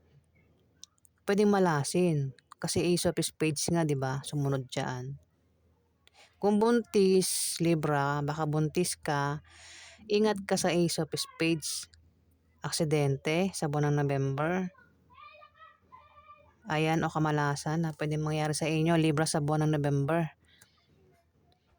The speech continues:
Kahirapan, pwedeng nahihirapan na rin sa pinagbubuntis, ano?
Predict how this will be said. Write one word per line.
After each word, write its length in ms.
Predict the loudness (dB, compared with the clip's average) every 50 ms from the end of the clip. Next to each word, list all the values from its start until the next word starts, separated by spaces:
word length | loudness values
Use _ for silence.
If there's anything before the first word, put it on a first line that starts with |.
| _ _ _ _ _ _ _ _ _ _ _ -2
Kahirapan, 1040 | 0 2 2 4 4 4 2 2 0 0 0 2 2 4 4 4 4 2 2 0 -2 _ _ _ _ _ _
pwedeng 400 | -4 -2 0 2 2 2 2 4
nahihirapan 600 | 4 4 4 4 4 2 2 2 0 0 2 2 4
na 80 | 4 4 4
rin 120 | 2 2
sa 80 | 0 0
pinagbubuntis, 1000 | 0 2 2 4 4 2 2 2 2 2 4 4 2 2 0 0 -2 0 0 2
ano? 360 | 2 2 2 2 0 -2 -4